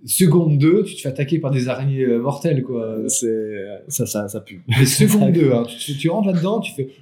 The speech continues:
Speaker 1: euh, euh, euh, avec les, euh, les toiles d'araignée, et puis
Speaker 2: Non, eux, c'est
Speaker 1: juste
Speaker 2: tout
Speaker 1: après,
Speaker 2: cool,
Speaker 1: tu te
Speaker 2: hein.
Speaker 1: fais mordre.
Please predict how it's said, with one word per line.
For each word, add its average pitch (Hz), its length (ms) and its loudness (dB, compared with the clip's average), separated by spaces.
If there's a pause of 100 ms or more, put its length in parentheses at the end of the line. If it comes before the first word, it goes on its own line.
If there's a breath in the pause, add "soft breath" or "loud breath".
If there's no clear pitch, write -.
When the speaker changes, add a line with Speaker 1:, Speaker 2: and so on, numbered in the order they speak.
Speaker 1:
euh, 170 40 4
euh, 202 720 0
euh, - 20 -14 (200 loud breath)
avec 139 220 -2
les, 139 180 2
euh, 127 400 2
les 127 160 -4
toiles 139 160 -4
d'araignée, 131 340 -6
et 165 40 -6
puis 120 220 -8 (280)
Speaker 2:
Non, 165 140 4
eux, 196 40 6
c'est - 60 4
Speaker 1:
juste 196 140 2
Speaker 2:
tout 185 60 4
Speaker 1:
après, 175 160 2
Speaker 2:
cool, 185 80 2
Speaker 1:
tu 170 40 4
te 156 60 0
Speaker 2:
hein. - 20 -2
Speaker 1:
fais 160 80 0
mordre. 143 400 -4